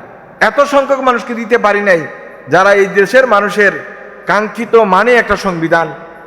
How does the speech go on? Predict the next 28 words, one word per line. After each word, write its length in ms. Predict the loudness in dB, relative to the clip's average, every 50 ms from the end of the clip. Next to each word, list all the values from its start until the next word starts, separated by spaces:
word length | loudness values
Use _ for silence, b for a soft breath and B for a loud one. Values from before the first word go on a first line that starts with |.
| -8 -4
রচনা 340 | -2 -2 -2 -2 -2 -2 -2 -2
করবে। 280 | -2 -4 -6 -6 -6 -6
কারণ 200 | -2 -2 -2 0
মুসলমানের 480 | 0 0 0 0 0 2 2 2 2 2
সংবিধান 360 | 2 0 2 2 2 2 2
তো 100 | 2 2
একটাই, 380 | 2 2 2 2 0 2 0 -2 -6 -10 -14 -16 -18 -18 -20 -20 -20 -20 -18 -6 -2
এটা 140 | 0 2 2
তো 100 | 2 0
করাই 320 | 0 2 2 4 4 4 4
আছে, 240 | 2 2 0 -4 -10 -10 -12 -14 -16 -16 -18 -18 -20 -20 -20 -20 -20 -20 -20 -20 -20 -20 -20 -20 -20 -20 -20 -20 _ _ _ _ _ _ _ _ _ _ _ _ _ _ _ -2
ঠিক 120 | -2 -2 0
কি 100 | 2 2 2
না? 120 | 2 0 -2 -4 -10 -16 -18 -20 -20 -20 -20 -20 -20 -20 -20 -20 -20 -20 -14 -10
মুসলমানের 520 | -10 -6 -4 -4 -2 0 0 2 2 2 0 0
সংবিধান 460 | -2 -4 -2 0 2 2 2 2 2 -2 -2 -2
আল 100 | -2 -2 -2 -2
কোরআন, 240 | -2 0 2 2 2 0
এটা 140 | -2 -2
তো 100 | -2 -2
করাই 300 | 0 2 4 4 4 4 2
আছে, 260 | 2 0 -2 -6 -12 -12 -14 -16 -18 -20 -20 -20 -20 -20 -20 -20 -20 -20 -14 -10
শুধু 200 | -6 -4 -2 -2
বাস্তবায়নের 800 | 0 2 0 0 0 -2 -4 -2 0 2 4 4 2 2 0 -2
জন্য 160 | -2 -2 0 0
কিছু 200 | -2 -2 -2 -2 0
মানুষ 240 | 2 2 2 2 2 2
দরকার, 380 | 2 2 2 2 0 0 0